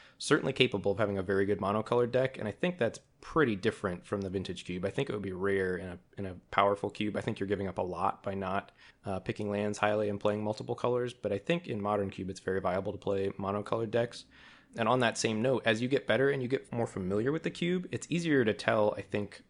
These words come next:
for me now that in a modern cube or a less powered cube, if I'm getting cut out of a color.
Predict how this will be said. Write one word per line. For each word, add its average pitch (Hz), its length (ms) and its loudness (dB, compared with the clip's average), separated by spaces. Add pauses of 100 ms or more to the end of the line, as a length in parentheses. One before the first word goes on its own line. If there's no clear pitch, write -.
for 110 160 -2
me 104 160 0
now 104 300 2
that 98 260 0
in 104 100 -2
a 98 60 -2
modern 98 340 0
cube 107 320 -2
or 95 140 -2
a 92 40 0
less 98 200 -2
powered 104 400 0
cube, 120 320 -4 (360)
if - 120 -6
I'm 104 140 4
getting 98 240 -2
cut - 420 2
out 107 100 2
of 104 100 -4
a - 40 -6
color. 123 420 0